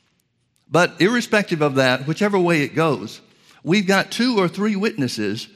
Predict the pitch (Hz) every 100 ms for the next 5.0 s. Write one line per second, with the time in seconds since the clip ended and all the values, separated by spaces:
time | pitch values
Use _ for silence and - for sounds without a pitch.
0 | _ _ _ - 190 185 160 147 - -
1 | - 151 165 196 262 196 170 160 - 247
2 | 240 143 113 131 165 156 - 254 240 175
3 | 147 131 127 180 202 120 95 - - -
4 | - 151 147 139 - 190 233 135 110 -